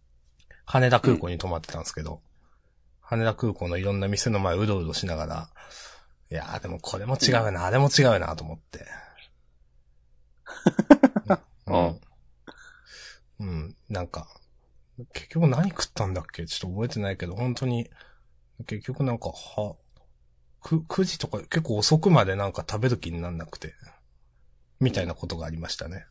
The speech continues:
Speaker 1: うん。
Speaker 2: なるほど。
Speaker 1: うん。まあでも、
Speaker 2: まあそんな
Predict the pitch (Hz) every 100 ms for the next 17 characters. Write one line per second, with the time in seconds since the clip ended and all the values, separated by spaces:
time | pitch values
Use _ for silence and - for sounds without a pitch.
0 | - 76 80 - _ _ _ _ _ _
1 | - - - - - _ _ 113 107 104
2 | 98 - - _ - _ - - - -
3 | 95 80 - _ _ _ _ _ _ _
4 | _ _ _ _ _ _ _ _ _ _
5 | _ _ _ - - - _ _ _ _
6 | _ _ - 202 165 156 92 92 85 87